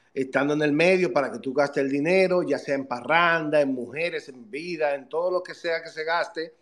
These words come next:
el dinero, lo más rápido posible, porque cree que el dinero va a durar para siempre.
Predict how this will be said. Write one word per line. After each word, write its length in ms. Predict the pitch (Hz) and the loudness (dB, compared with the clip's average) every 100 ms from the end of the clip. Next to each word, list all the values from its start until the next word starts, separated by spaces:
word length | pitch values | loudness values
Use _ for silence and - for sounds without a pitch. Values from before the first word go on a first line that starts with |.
| _ _ - _ _ _ _ | _ _ -20 _ _ _ _
el 160 | - 127 | -8 -4
dinero, 560 | 143 190 175 165 - - _ - | 0 2 2 0 -6 -12 _ -8
lo 160 | 247 - | -4 -2
más 200 | 165 151 | -2 2
rápido 360 | 156 165 160 | 2 2 0
posible, 680 | 165 165 214 170 160 165 - | 0 -2 0 0 0 -4 -6
porque 320 | - 147 151 143 | -2 -2 0 -2
cree 240 | 151 165 | -2 -2
que 100 | 185 | -2
el 80 | 170 | -2
dinero 380 | 165 156 165 147 | -2 -2 2 4
va 80 | |
a 40 | 147 | 4
durar 300 | 147 147 147 | 4 2 0
para 180 | 139 120 | -2 -2
siempre. 520 | - 98 90 90 | -8 -14 -14 -20